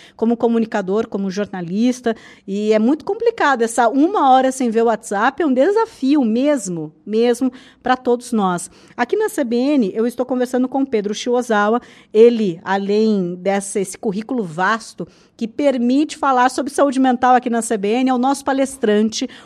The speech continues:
o próximo desse ciclo de palestras C B N que está em andamento. Ele vai falar sobre saúde mental para as pessoas e resultado para as empresas. É no dia vinte e três de setembro, você já mais do que convidado, mais do que convidada,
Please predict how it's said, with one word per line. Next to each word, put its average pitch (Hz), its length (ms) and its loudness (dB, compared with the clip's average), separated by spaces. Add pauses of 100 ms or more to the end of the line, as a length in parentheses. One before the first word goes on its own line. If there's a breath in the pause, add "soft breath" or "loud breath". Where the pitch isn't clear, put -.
o 277 100 -4
próximo 247 640 0
desse 226 260 0
ciclo 294 340 -6
de 240 120 -8
palestras 214 480 -2
C 220 100 -4
B 190 200 -4
N 202 120 -4
que 233 120 -8
está 220 440 0 (300 loud breath)
em 220 160 4
andamento. 185 600 -4 (240 loud breath)
Ele 226 200 2
vai 254 80 2
falar 240 280 0
sobre 240 260 -2
saúde 294 360 0
mental 269 320 2
para 247 140 0
as 240 100 -4
pessoas 285 440 -2
e 294 40 -2
resultado 247 560 -4
para 233 160 -4
as 226 120 -4
empresas. 175 600 -4 (280 loud breath)
É 202 80 -2
no 226 120 4
dia 196 280 0
vinte 285 340 0
e 320 80 -2
três 220 240 0
de 214 80 -6
setembro, 220 480 -4
você 240 340 -2
já 247 200 -2
mais 226 440 -4
do 233 120 -12
que - 100 -16
convidado, 185 640 -4
mais 233 400 -4
do 247 120 -10
que 233 100 -10
convidada, 170 680 -4